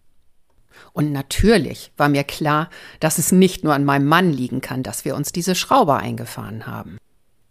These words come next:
Was mir hier eigentlich wichtig ist, und deshalb erzähle ich dir diese Geschichte, diese Reaktion ist ganz typisch für uns Menschen. Das ist fast wie ein Reflex. Und zwar nicht nur im privaten, sondern auch im beruflichen Umfeld.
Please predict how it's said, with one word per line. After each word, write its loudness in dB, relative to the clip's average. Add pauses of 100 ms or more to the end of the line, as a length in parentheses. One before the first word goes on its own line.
Was 0
mir 2
hier -6
eigentlich -2
wichtig -10
ist, -10 (800)
und -6
deshalb 0
erzähle -2
ich -4
dir -10
diese -14
Geschichte, -12 (680)
diese 2
Reaktion 0 (260)
ist -10 (100)
ganz -2
typisch -4
für 0
uns -2
Menschen. -4 (140)
Das 2
ist 2
fast -2
wie 4
ein 2
Reflex. -2 (340)
Und 2
zwar -2
nicht 0
nur -2
im -2
privaten, -4
sondern 0
auch -2
im -2
beruflichen 2
Umfeld. -8